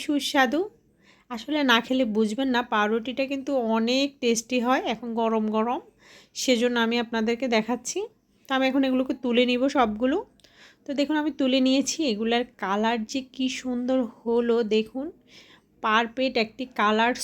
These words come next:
সফট একটি পাউরুটি, আর খাওয়া তো অনেক টেস্টি হয়েছে, দেখাটাও কিন্তু অনেক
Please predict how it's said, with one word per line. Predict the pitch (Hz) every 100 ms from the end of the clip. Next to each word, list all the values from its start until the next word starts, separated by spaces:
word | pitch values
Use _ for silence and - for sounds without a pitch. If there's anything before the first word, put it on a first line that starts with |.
| -
সফট | 254 233 240 247 262 262 _ _ - - - 202
একটি | - - 262 -
পাউরুটি, | 220 202 202 202 240 370 349 _ _ - - - - - _ _ -
আর | 233 240 233 - - - - - -
খাওয়া | - 233 254 269 - - - - - 247 -
তো | 359 311 - - 254
অনেক | 262 339 -
টেস্টি | 359 349 311 269
হয়েছে, | 285 262 370 381 165 202
দেখাটাও | 202 214 240 247 294 339
কিন্তু | 330 311 349 277 233
অনেক | 226